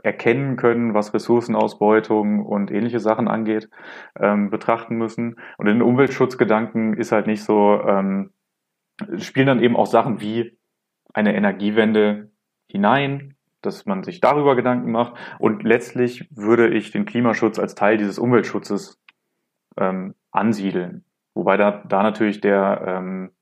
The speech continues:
Fokus sehr auf das Klima gelegt ist beim Klimaschutz und da andere Umweltsachen zum Beispiel auch wieder außen vor gelassen werden könnten,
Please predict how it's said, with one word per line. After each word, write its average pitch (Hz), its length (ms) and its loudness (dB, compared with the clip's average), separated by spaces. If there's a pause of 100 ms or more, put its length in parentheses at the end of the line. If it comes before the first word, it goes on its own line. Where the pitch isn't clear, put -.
(240)
Fokus 104 420 0
sehr 104 300 4
auf 98 120 -4
das - 160 -14
Klima 139 340 -2
gelegt 123 340 -2
ist 117 320 -6 (260)
beim 110 220 2
Klimaschutz 110 720 -2 (340)
und 98 300 0
da 95 60 6
andere 98 280 4
Umweltsachen 95 640 2
zum 95 140 -4
Beispiel 98 260 0
auch 98 180 2
wieder 95 160 2
außen 98 220 -2
vor 95 240 2
gelassen 98 420 0 (320)
werden 104 300 2
könnten, 98 460 0